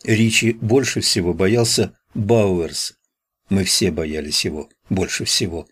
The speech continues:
Но и другие нагоняли на него страха. Если я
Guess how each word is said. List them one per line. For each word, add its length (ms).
Но 180
и 60
другие 520
нагоняли 520
на 80
него 260
страха. 520
Если 500
я 340